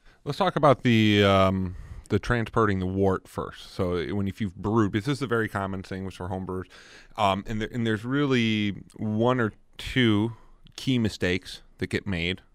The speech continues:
uh, more comical than, um, dangerous. Uh, but what you end up is you brew over at a buddy's house. You have, somebody has a ten-gallon system, a fifteen-gallon system. You guys each make five gallons. You put it into your bucket or carboy,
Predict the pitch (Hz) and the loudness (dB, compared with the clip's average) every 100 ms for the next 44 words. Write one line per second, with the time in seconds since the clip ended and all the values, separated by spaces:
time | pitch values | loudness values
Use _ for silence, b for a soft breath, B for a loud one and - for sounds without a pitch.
0 | _ - - - 101 104 101 98 - 107 | _ -16 -12 -8 -6 -2 -2 -2 -2 -2
1 | 98 - 92 98 95 87 92 b b b | -2 -6 -4 -4 -6 -8 -10 b b b
2 | b b - 92 87 87 87 87 - 113 | b b -8 -4 -2 -2 -4 -8 -2 2
3 | 113 95 95 113 - B B B B 104 | 2 0 -2 -2 -10 B B B B 4
4 | 104 104 107 110 - - _ _ - 110 | 6 6 6 2 -4 -20 _ _ 2 2
5 | - 110 123 139 131 107 113 104 98 117 | 2 0 2 4 4 4 0 -4 -6 -2
6 | 131 120 117 98 90 82 - 78 85 95 | 0 2 0 0 -2 -4 -6 -8 -8 -8
7 | 90 - 104 104 92 95 104 104 101 98 | -8 -6 -2 -2 -2 -4 -6 -2 -2 -2
8 | 98 - 95 95 92 95 - 98 98 92 | -4 -6 -6 -6 -6 -6 -6 -4 -2 -4
9 | 90 98 - 95 90 98 98 95 95 101 | -4 -8 -6 -6 -6 -6 -4 -4 -4 -8
10 | - 98 - 104 104 101 - 95 95 98 | -6 -8 -6 -4 -4 -6 -6 -4 -4 -6
11 | 98 98 110 110 110 101 95 90 90 - | -8 -10 -6 -4 -4 -6 -8 -6 -6 -4
12 | 98 95 - 90 92 90 92 | -2 -4 -4 -4 -4 -4 -6